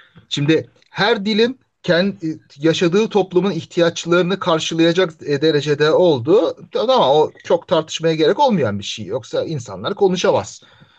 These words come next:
Ama her toplumun tabii ki to-, e, gündelik ihtiyaçları çok farklı. Bazısı köylü toplum, çiftçi toplum, çok dar bir, e, hayat tarzı içinde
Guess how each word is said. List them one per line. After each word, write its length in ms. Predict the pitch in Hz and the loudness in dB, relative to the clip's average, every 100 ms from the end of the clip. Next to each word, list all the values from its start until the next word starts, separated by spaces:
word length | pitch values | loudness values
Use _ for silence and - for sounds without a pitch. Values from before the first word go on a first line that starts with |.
| _ | _
Ama 280 | - 214 269 - - _ _ | -2 0 0 -4 -20 _ _
her 320 | - 165 233 240 | -8 -4 -2 0
toplumun 500 | 220 - 185 220 214 | -2 -2 -2 -2 -2
tabii 300 | 208 208 208 | -2 -2 -4
ki 100 | 180 | -6
to-, 500 | 185 165 156 160 156 | -4 -4 -2 0 0
e, 40 | |
gündelik 460 | 139 151 160 185 160 | -2 -2 0 0 -4
ihtiyaçları 600 | 113 170 156 - 160 165 | -4 -2 0 0 -2 0
çok 220 | 269 240 | 0 -2
farklı. 520 | - 107 - 110 113 | -2 -4 -4 -6 -2
Bazısı 720 | 170 180 135 120 - 214 214 - | 2 2 0 -8 -2 0 0 0
köylü 360 | - 196 202 - | 2 4 4 0
toplum, 360 | 151 - 139 | -2 -2 -8
çiftçi 400 | 151 165 - 180 | -8 -10 -10 -10
toplum, 420 | 170 120 110 147 180 - _ | -8 -6 -4 -6 -6 -20 _
çok 220 | 202 185 - 127 | 0 0 0 -2
dar 260 | 160 180 170 | 2 2 2
bir, 300 | 143 - - | -2 -4 -6
e, 180 | 139 139 | 0 2
hayat 400 | 127 139 135 - | 2 0 -2 -2
tarzı 300 | 127 123 120 | -6 -6 -6
içinde 480 | 117 - 104 156 | -10 -10 -6 -6